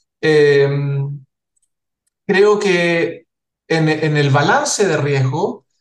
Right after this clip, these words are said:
¿cierto? Eh, los pros claramente le ganan a los contras. Los contras hay que tenerlos muy de cerca,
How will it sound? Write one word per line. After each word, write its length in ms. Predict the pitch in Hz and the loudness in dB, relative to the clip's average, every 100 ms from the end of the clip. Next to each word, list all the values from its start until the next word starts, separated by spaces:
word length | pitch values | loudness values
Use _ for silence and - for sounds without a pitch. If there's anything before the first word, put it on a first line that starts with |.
| _ | _
¿cierto? 580 | - 175 175 208 220 - | -10 -8 -4 0 0 -2
Eh, 480 | 151 156 151 151 147 147 135 - _ - - | -2 -2 -2 -4 -4 -6 -8 -14 _ -12 -4
los 220 | 156 127 | -4 -4
pros 640 | - 196 208 208 - _ _ _ - | -2 2 2 0 -10 _ _ _ -8
claramente 1800 | 190 185 190 196 190 - 196 190 185 180 175 170 85 82 80 80 - - _ _ _ _ - | -2 0 0 -2 -2 -2 -2 0 -2 -2 0 0 0 0 -2 -4 -6 -14 _ _ _ _ -4
le 140 | 156 156 | -2 0
ganan 260 | 175 175 | 0 0
a 60 | 165 | -2
los 160 | 156 | -2
contras. 560 | - 202 160 180 240 - _ _ | 0 0 0 -4 -6 -8 _ _
Los 180 | 156 139 | -6 -4
contras 380 | 131 165 160 160 | -4 -4 -4 -4
hay 40 | |
que 80 | 160 | -4
tenerlos 440 | 151 151 156 160 147 | -6 -4 -4 -4 -4
muy 240 | 156 180 | -4 -4
de 100 | 190 | -4
cerca, 640 | - 190 - 220 254 - | -4 -4 -2 -4 -4 -8